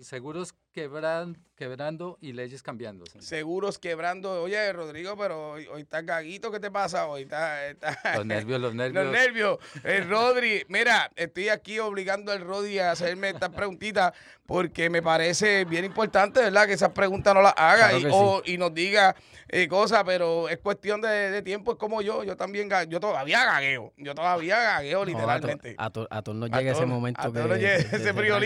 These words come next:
Speaker 2: olímpico.
Speaker 3: bolo.
Speaker 2: Ataca, ataca,
Speaker 3: Sí.
Speaker 2: ataca, ataca, ataca, ataca.
Speaker 3: <laughs>
Speaker 2: Pero anyway, Yadel, ¿y qué tú piensas del cambio? Eh, en,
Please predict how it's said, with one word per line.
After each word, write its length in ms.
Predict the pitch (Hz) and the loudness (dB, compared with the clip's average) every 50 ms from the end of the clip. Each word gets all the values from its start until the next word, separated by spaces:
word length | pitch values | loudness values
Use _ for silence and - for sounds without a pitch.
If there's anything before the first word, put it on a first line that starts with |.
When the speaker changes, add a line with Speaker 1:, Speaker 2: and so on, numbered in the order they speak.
| 233 - 135 | 0 0 0
Speaker 2:
olímpico. 180 | 214 190 151 | 0 2 2
Speaker 3:
bolo. 280 | 123 131 139 143 147 131 | 2 2 2 0 -2 -2
Speaker 2:
Ataca, 280 | 113 151 165 180 - 214 | -2 -2 -2 0 0 0
ataca, 240 | 208 233 214 208 214 | 0 2 2 0 2
Speaker 3:
Sí. 80 | 190 | 2
Speaker 2:
ataca, 120 | 214 208 220 208 220 214 226 | 0 0 0 0 0 0 2
ataca, 180 | 214 220 214 214 | 2 2 2 2
ataca, 200 | 180 214 208 - | 2 2 2 2
ataca. 320 | 151 208 208 180 139 113 - - 131 - - | 0 0 0 -2 -4 -6 -8 -10 -12 -12 -12
Speaker 3:
<laughs> 200 | - - - _ | -12 -12 -10 _
Speaker 2:
Pero 180 | - 180 202 208 | -2 0 0 2
anyway, 320 | 220 247 247 240 247 254 | 2 2 2 4 4 4
Yadel, 420 | 226 233 220 220 233 247 233 220 - | 6 4 4 4 4 2 0 0 -4
¿y 460 | - 202 202 202 196 196 196 196 190 160 | -6 -6 -4 -4 -4 -4 -4 -6 -8 -6
qué 180 | - 208 208 196 | -4 -2 -2 -2
tú 160 | 220 226 208 | -4 -6 -8
piensas 760 | - 202 220 226 226 220 175 - 190 165 156 156 - - - | -6 -4 -2 -2 -2 -2 0 0 2 2 2 0 -4 -8 -6
del 300 | 151 165 160 160 156 147 | -4 -2 -2 -2 -4 -4
cambio? 640 | - - 175 190 190 190 170 151 139 135 131 127 - _ _ _ _ _ _ | -2 0 2 2 2 0 -4 -6 -8 -8 -8 -10 -14 _ _ _ _ _ _
Eh, 680 | - - 151 151 147 143 143 143 143 139 135 131 143 - _ _ _ _ _ _ _ _ _ _ _ _ _ _ _ _ _ _ _ _ _ _ _ _ _ _ - - - - - - - - - - _ _ | -12 -10 -8 -8 -8 -8 -8 -8 -8 -8 -10 -10 -12 -14 _ _ _ _ _ _ _ _ _ _ _ _ _ _ _ _ _ _ _ _ _ _ _ _ _ _ -14 -14 -14 -14 -14 -18 -20 -20 -20 -20 _ _
en, 160 | - - 156 | -12 -12 -10